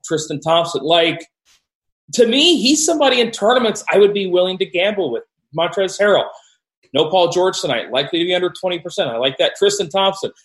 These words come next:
I think we're gonna see ownership on him be bumped up here in a little bit 'cause the minutes, he's gonna be playing minutes in the mid thirties, so you gotta like him. But what are you looking at at the center position? 'Cause to me, there's a very clear gap between the best projected plays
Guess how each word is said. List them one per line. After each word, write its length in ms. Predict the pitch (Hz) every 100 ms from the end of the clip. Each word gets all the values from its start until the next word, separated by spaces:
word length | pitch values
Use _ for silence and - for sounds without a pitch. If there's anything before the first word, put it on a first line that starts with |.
| _ 156
I 80 | 156
think 280 | 220 208
we're 100 | 170
gonna 160 | 180 160
see 400 | - 165 151 143
ownership 400 | 147 156 147 151 139
on 120 | 117
him 260 | 147 147 135
be 140 | 131 127
bumped 280 | 123 123 123
up 120 | 113 -
here 140 | 139
in 60 | 120
a 40 | -
little 160 | 143
bit 120 | 117 -
'cause 140 | 139 -
the 80 | 113
minutes, 480 | 143 135 - - _ _ _
he's 120 | 143 151
gonna 100 | 170
be 120 | 131
playing 200 | 139 120
minutes 220 | 117 113
in 60 | 110
the 80 | 98
mid 140 | 98 _
thirties, 300 | 131 107 -
so 60 | 113
you 120 | 110
gotta 260 | 127 139 143
like 200 | 113 107
him. 160 | 147 135
But 140 | 135 - - _ _ _
what 280 | 139 156 277
are 120 | 349
you 80 | 359
looking 360 | 277 - - 185
at 120 | 170
at 80 | -
the 60 |
center 340 | - 156 151 147
position? 340 | - - - -
'Cause 180 | 160
to 100 | -
me, 180 | 196 262
there's 200 | 262 156
a 60 | 156
very 240 | 160 196 196
clear 240 | 185 165
gap 240 | 147 139 -
between 380 | - 156 139 120 _ _
the 80 | -
best 320 | 127 143 -
projected 500 | - - 170 165 160
plays 400 | 160 165 170 -